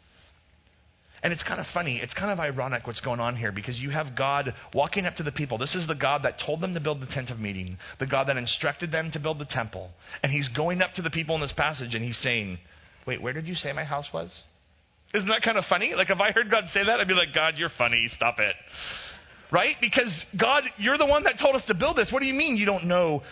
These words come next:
where the house is anymore? And it's not that he despises that place anymore or that he's rejecting their motives prompted, but it's not where his eye focuses anymore. See, God's eye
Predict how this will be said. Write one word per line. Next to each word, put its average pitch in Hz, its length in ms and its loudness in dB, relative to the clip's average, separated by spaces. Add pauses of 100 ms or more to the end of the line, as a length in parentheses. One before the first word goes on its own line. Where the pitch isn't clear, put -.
(160)
where 175 160 2
the 160 100 2
house - 380 2
is 143 200 2
anymore? 113 520 -2 (960)
And 170 120 0
it's - 120 -6
not 196 220 0
that 175 120 0
he 175 100 -2
despises 165 640 -2
that 123 220 -2
place 120 200 -6
anymore 120 420 -2
or 123 80 2
that 123 100 -2
he's 127 240 -6
rejecting 156 500 -2
their 135 140 0
motives 127 680 -2 (500)
prompted, 165 560 -2 (960)
but 156 100 4
it's 151 200 -2
not 165 200 -2
where 160 120 2
his 143 240 2
eye 135 240 0 (100)
focuses 131 460 -4
anymore. 92 500 -8 (480)
See, 156 180 0
God's 160 400 2
eye 147 460 2